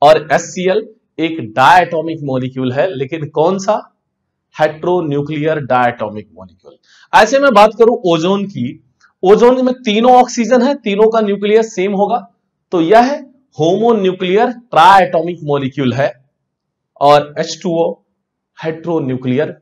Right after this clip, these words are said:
triatomic molecule है। तो molecule को लेकर आपकी एक समझदारी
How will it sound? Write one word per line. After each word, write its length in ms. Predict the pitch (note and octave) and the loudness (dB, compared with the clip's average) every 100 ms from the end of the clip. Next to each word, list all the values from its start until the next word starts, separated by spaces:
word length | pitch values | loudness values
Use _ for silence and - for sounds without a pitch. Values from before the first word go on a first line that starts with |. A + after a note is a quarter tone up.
| - | -4
triatomic 840 | A#2+ A2+ G2+ G#2+ A2+ D#3+ B3+ - _ _ C#3+ | -2 -2 -4 -8 -6 -4 -6 -10 _ _ -10
molecule 640 | C#3 C3 A2+ - G2+ F2+ | -4 -4 -6 -12 -18 -20
है। 220 | - _ _ _ _ _ | -20 _ _ _ _ _
तो 100 | D#3 | -8
molecule 720 | D3 A#2+ B2+ C#3+ D#3+ F#3 G3+ G3 | -4 -4 -4 -4 -4 -2 -2 -2
को 120 | F3+ | -4
लेकर 540 | E3 E3 F#3 - _ B2+ | -4 -2 -4 -4 _ -2
आपकी 420 | C3+ C#3+ C#3 D#3 | -2 -2 -8 -8
एक 120 | D3+ | -8
समझदारी 800 | - C#3 C3 A2 A#2+ D3 B3 | -12 -8 -8 -2 -2 -2 -6